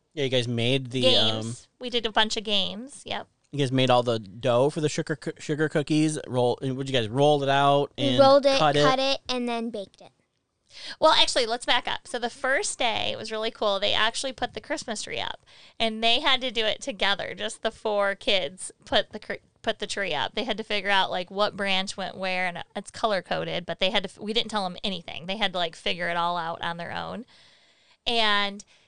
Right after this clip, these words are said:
Speaker 2: so they put it all up, and then they put the lights on, and they put all, like, everything on it.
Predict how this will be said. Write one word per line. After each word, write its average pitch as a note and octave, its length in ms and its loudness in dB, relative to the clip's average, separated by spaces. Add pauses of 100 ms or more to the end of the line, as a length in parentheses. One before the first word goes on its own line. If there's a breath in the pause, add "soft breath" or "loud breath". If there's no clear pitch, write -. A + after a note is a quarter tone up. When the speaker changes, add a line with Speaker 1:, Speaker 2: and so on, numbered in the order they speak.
Speaker 2:
so - 160 -4
they A3+ 140 2
put C4 200 0
it A#3+ 80 0
all G#3+ 220 6
up, G3 280 2
and G#3+ 80 -4
then G3+ 140 -8
they G3 140 -4
put C#4 180 -8
the C4+ 80 -2
lights A3 380 2
on, F#3+ 540 0 (280)
and G#3 520 -10
they G3 120 -4
put G#3 220 -2
all, G3+ 220 0
like, F#3+ 220 -2
everything G3+ 440 -6
on F#3 160 -8
it. F#3 160 -12